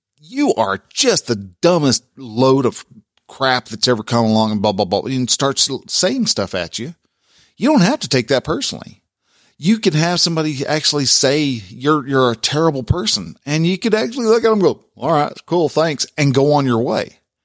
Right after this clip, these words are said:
You don't have to take anything anybody says personally. You can have your own judgments about, about yourself. And that there's a level of freedom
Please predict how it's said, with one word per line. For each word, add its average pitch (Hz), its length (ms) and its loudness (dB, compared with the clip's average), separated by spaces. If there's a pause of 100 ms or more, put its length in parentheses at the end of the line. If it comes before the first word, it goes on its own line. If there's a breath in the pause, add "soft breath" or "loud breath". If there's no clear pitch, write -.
(360)
You 170 120 4
don't 208 160 2
have 165 160 -2
to - 100 -6
take 135 260 0
anything 151 680 0
anybody 165 480 2
says 98 560 -2 (100)
personally. 131 720 -4
You 165 260 0
can 185 180 -2
have 120 440 0
your 120 300 2
own 123 400 2
judgments 107 580 -2
about, 95 380 -10 (280)
about 101 400 -4
yourself. - 680 -4 (360)
And 127 160 0
that 127 320 0
there's 123 180 2
a 107 100 0 (120)
level 135 640 0
of 120 100 0
freedom 151 760 -2